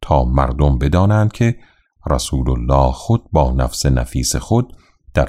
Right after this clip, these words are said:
معرض این حکم قرار گرفته و درباره خود اجرا کرده است و بنابر آن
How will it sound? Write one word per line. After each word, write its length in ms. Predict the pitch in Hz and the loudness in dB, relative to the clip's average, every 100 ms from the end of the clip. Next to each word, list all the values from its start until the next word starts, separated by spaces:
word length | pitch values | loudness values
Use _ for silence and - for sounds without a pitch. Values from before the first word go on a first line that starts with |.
| - | 0
معرض 520 | 65 - - 117 - - | -2 -2 -2 0 0 0
این 200 | 80 69 | 0 2
حکم 460 | 98 98 - 69 65 | 0 0 0 -2 0
قرار 380 | 69 65 64 | 2 2 0
گرفته 520 | 65 65 60 69 60 - - _ - - | 0 -2 -2 -4 -4 -6 -20 _ -20 -2
و 100 | 69 | 0
درباره 680 | 64 64 62 62 60 62 65 | 0 -2 -2 -2 -2 -2 -4
خود 360 | - 120 110 - | 0 -2 -2 -4
اجرا 340 | 71 - 65 | -4 0 -2
کرده 320 | 60 67 - - | 0 -6 -6 -6
است 380 | - - - _ _ _ - - _ | -6 -10 -14 _ _ _ -20 -20 _
و 80 | 73 | 0
بنابر 460 | 65 67 64 65 - | 2 2 2 0 0
آن 380 | 90 92 101 | 2 2 2